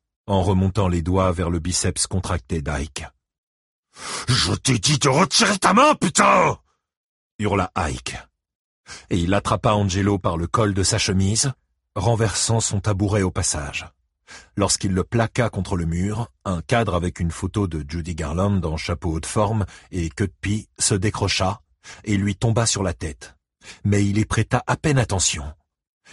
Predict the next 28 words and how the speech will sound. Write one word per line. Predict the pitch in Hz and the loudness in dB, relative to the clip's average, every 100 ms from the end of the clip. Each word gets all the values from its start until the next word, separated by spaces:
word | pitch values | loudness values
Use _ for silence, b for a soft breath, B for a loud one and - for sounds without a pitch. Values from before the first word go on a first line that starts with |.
| B | B
Les | 101 90 | 0 0
pieds | - 127 104 | 2 2 2
d'Angelo | 92 92 87 87 95 101 | 2 0 0 0 0 0
flottaient | - 92 - | -2 -4 0
à | 90 | -2
quelques | 73 123 98 104 | 0 -2 0 -2
centimètres | - - - 101 - 90 | 0 -2 0 0 0 -4
du | |
sol, | 82 - 78 78 80 _ B B - | -2 -2 -4 -8 -14 _ B B -2
et | 90 | 0
le | 85 | 0
pauvre | 110 101 90 | 0 0 2
homme | 104 107 101 | 2 4 2
était | 104 98 | 0 -2
en | 95 | -2
train | - 107 | 0 0
de | 90 | -2
tourner | - 98 90 | 0 0 0
de | 82 | 0
l'œil. « | 80 73 76 69 _ _ _ _ _ _ _ | -2 -4 -6 -12 _ _ _ _ _ _ _
Je | - - - | -12 -8 0
suis | 247 | 2
désolé », | 190 180 202 208 165 170 170 147 b b b _ _ _ - | 4 4 4 4 4 4 0 -4 b b b _ _ _ -2
n'arrêtait | 107 95 101 107 | 2 4 2 2
pas | 113 95 | 2 2
de | 90 | 2
répéter | 90 101 92 92 | 0 -2 -2 0
l'ivrogne. | 82 73 76 76 80 | -2 -4 -6 -6 -10